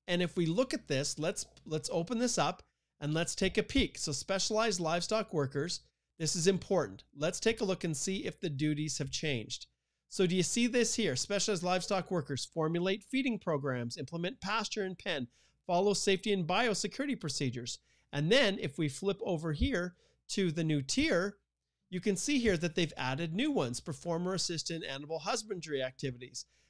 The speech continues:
and then pasture and, and pen breeding programs, implement feeding programs, follow safety and biosecurity. So some of the duties are the same, but we have a, we have a number here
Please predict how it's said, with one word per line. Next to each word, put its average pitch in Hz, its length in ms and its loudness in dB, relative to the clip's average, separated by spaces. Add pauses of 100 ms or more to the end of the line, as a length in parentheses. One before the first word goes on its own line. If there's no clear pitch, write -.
(120)
and 139 160 2
then 151 140 4
pasture 147 440 2
and, 156 240 0 (140)
and 147 260 0
pen 185 280 0
breeding 175 340 0
programs, 175 720 0 (380)
implement 156 380 0
feeding 208 320 -2
programs, 190 600 0
follow 151 240 -2
safety 190 360 0
and 170 120 -2
biosecurity. 180 440 -2
So 151 140 -6
some 240 240 -2
of 302 60 -6
the 302 80 -4
duties 175 300 -2
are 170 60 -2
the 143 120 -6
same, 185 340 0 (360)
but 165 100 2
we 196 260 2
have 160 400 2 (120)
a, - 100 -8 (280)
we 175 140 4
have 175 120 2
a 160 60 4
number 208 380 2
here 165 460 -4